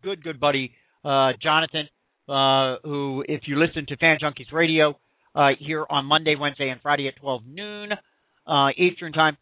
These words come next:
you know that Jonathan and I have our regular Fan Junkies Radio program here.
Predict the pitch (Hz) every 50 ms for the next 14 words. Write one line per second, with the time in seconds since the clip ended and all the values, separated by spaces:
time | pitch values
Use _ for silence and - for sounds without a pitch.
0 | _ _ _ _ _ _ - 147 156 151 151 160 160 147 151 139 - 160 160 170
1 | 165 151 151 151 147 147 143 143 143 139 135 131 139 139 127 139 135 127 127 143
2 | 143 139 139 135 131 - 143 143 139 131 131 131 120 - 127 110 117 123 131 127
3 | 120 120 113 - 127 120 107 120 117 113 104 - _ - 170 139 110 92